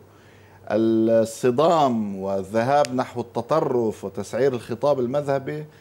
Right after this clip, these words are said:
سيطيح بكرسي السعودية في المفاوضات ولن يثبتها.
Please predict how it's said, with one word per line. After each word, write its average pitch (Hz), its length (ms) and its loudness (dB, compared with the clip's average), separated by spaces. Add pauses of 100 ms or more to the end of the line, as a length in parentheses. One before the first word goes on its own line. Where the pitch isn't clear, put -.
(240)
سيطيح 156 680 0
بكرسي 123 460 -2
السعودية 101 540 -6
في - 120 -12
المفاوضات 95 680 -4
ولن 147 280 2
يثبتها. 107 600 -6